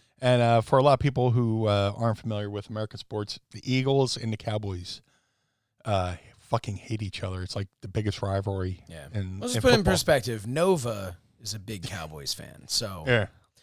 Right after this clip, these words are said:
Speaker 2: I
Speaker 1: And,
Speaker 2: think,
Speaker 1: uh,
Speaker 2: I think
Speaker 1: me and
Speaker 2: that just put
Speaker 1: Stevie
Speaker 2: the
Speaker 1: are
Speaker 2: perspective
Speaker 1: Eagles
Speaker 2: for everybody.
Speaker 1: fans.
Speaker 2: Yeah.
Speaker 1: And it took,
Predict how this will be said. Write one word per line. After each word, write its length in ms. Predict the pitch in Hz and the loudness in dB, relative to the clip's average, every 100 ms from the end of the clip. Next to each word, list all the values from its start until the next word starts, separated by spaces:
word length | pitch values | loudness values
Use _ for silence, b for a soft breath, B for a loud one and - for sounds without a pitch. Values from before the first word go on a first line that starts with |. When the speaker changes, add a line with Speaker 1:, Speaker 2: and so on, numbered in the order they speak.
| b b | b b
Speaker 2:
I 40 | 117 | 2
Speaker 1:
And, 120 | 113 | 4
Speaker 2:
think, 80 | 110 | 6
Speaker 1:
uh, 40 | |
Speaker 2:
I 40 | |
think 80 | 110 | 6
Speaker 1:
me 60 | 170 | 6
and 80 | 156 | 6
Speaker 2:
that 120 | 147 | 6
just 140 | 139 | 4
put 40 | 131 | 6
Speaker 1:
Stevie 140 | 131 | 4
Speaker 2:
the 60 | 113 | 4
Speaker 1:
are 80 | |
Speaker 2:
perspective 220 | 110 113 127 | 2 2 2
Speaker 1:
Eagles 200 | 131 117 | 2 2
Speaker 2:
for 80 | 120 | 0
everybody. 240 | 107 98 | 0 -2
Speaker 1:
fans. 200 | - - _ _ - | -6 -16 _ _ -18
Speaker 2:
Yeah. 120 | 98 _ B B B B | -18 _ B B B B
Speaker 1:
And 240 | 131 131 | 4 6
it 60 | 135 | 10
took, 180 | 175 | 8